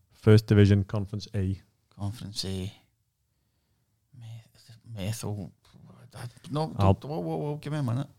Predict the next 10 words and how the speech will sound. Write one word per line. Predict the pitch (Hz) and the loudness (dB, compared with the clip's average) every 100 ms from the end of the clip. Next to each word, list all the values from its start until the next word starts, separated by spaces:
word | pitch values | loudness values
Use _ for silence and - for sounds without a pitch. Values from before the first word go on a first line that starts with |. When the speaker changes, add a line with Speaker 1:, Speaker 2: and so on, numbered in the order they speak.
| _ | _
Speaker 2:
Don't, | 143 131 | -12 -12
don't | - 143 | -14 -14
be | 147 | -6
diving | 143 139 127 | -4 -2 0
in. | 113 131 - _ _ _ _ _ _ 120 | -2 -2 -6 _ _ _ _ _ _ -8
Eh, | 110 104 95 87 _ _ - | -4 -4 -6 -10 _ _ -20
Kirkcaldy. | - - 120 120 123 123 117 - _ _ _ _ _ _ _ _ _ _ _ _ _ _ - | -20 -20 -20 -14 -10 -8 -10 -14 _ _ _ _ _ _ _ _ _ _ _ _ _ _ -2
Burton | 131 120 | 2 6
Island | 117 110 | 6 6
Shipyard. | - 110 120 113 | 4 4 6 6